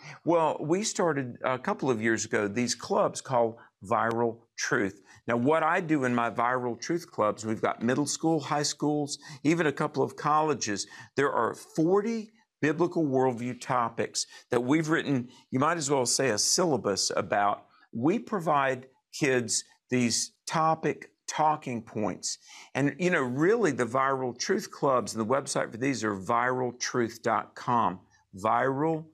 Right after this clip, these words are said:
Truth. And it's like, you know, videos go viral.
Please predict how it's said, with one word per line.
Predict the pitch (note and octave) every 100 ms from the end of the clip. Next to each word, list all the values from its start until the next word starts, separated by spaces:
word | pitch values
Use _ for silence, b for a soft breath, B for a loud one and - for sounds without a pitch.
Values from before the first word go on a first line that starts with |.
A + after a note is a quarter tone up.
| _
Truth. | - - D3+ A#2+ G2 - _ B B
And | A#2 A2+ -
it's | C3 A#2+ -
like, | B2+ -
you | B2
know, | A2+
videos | G#2 C#3 D3+ B2+ G#2+ G2
go | E2+ B2
viral. | G#2 A#2 B2+ A#2+ G2 -